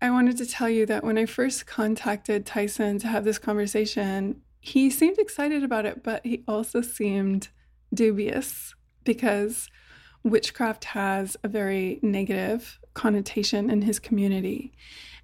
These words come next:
And so here we begin the conversation with an effort to reassure him <laughs> about our practice, which is something we decided to keep in because we thought that you would find that part of the conversation interesting. But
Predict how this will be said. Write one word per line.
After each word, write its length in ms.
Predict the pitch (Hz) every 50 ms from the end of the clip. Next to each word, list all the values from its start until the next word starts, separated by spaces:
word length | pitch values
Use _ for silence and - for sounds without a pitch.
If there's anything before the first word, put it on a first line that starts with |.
| _ -
And 160 | 220 220 208
so 720 | - - - 233 220 214 214 214 208 208 208 208 208 -
here 520 | - - - 262 269 277 262 233 220 214 -
we 180 | 214 220 214
begin 440 | 196 - 208 - - 233 233 247 262
the 80 | 262 247
conversation 1080 | - - 214 202 202 202 202 - - 202 196 196 - 202 202 196 214 226 254 311 - -
with 240 | 226 220 214 -
an 180 | 262 233 - -
effort 420 | 233 - - - 233 - - - -
to 160 | - 254 214
reassure 560 | 208 208 208 202 240 233 - - - 214 277
him 360 | 269 - - - 294 285 247 - -
<laughs> 60 | -
about 520 | 302 262 - - - - 294 285 - - 294 - - - - - -
our 140 | - 226 220
practice, 640 | 208 - 220 208 208 220 - - - - 269 - -
which 140 | 277 233 -
is 140 | 269 247 -
something 560 | 285 269 269 277 302 269 254 247 240 240 - - - - - -
we 120 | - 247
decided 480 | 214 240 233 - 233 226 226 240 214 -
to 80 | -
keep 240 | - - 226 226 -
in 160 | 302 320 311
because 240 | 262 240 - 247 233
we 100 | 233 220
thought 320 | - - 214 208 - -
that 120 | - 196 233
you 100 | 214 202
would 120 | 202 196
find 380 | - - 208 202 208 202 196 202 - -
that 180 | - 233 -
part 160 | - - 202 202
of 80 | 190
the 60 | 208
conversation 640 | 202 - 226 202 202 202 202 - 202 196 202 - - -
interesting. 640 | 240 220 214 - 220 202 - - 202 196 190 190 190
But 220 | - 220 190 -